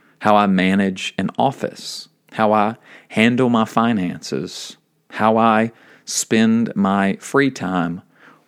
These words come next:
What does love require of me?"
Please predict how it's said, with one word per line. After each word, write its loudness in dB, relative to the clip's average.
What -2
does 2
love -2
require -8
of -6
me?" -2